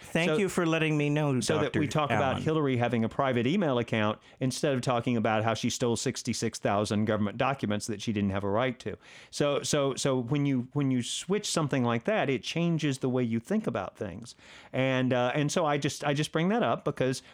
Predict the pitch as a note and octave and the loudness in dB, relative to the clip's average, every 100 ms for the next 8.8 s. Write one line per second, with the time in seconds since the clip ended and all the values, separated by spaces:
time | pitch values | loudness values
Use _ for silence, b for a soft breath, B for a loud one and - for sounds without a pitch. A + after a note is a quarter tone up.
0 | B D3 C#3 - C#3+ C#3 C#3 - C#3 C#3 | B -2 -2 0 0 2 0 -2 -4 0
1 | B2+ C3+ C3 C#3 C3+ C3+ C#3 C3 C3 A2+ | 0 2 0 0 0 -2 -2 0 0 0
2 | A2+ A2 F#3 F3 A#2+ B B B C#3 C3 | -2 -2 -2 0 0 B B B -2 0
3 | B2 B2 B2 - A2+ G#2+ - B _ B2+ | 2 2 0 0 0 0 -2 B _ -2
4 | A#2 A2+ G#2+ A2+ - A2 A#2 A2 G#2+ G#2+ | 2 2 2 0 0 -2 0 0 2 0
5 | A2 G#3+ C#3+ B2+ A#2 B2 - B2+ A#2 A3+ | 0 0 0 0 0 -2 -2 -2 0 0
6 | C3 - B B A#2+ B2+ A#2+ A#2 F3+ A#3 | 0 -4 B B -6 -2 0 0 0 -2
7 | G#2 F#2 D3+ b - G#2 G#2+ B2 C3 A#2+ | -2 0 0 b -4 0 2 2 2 0
8 | C3+ - A2 A#2 A#2 G#2 F#2 F#3+ | -2 -2 0 0 0 -2 -2 -6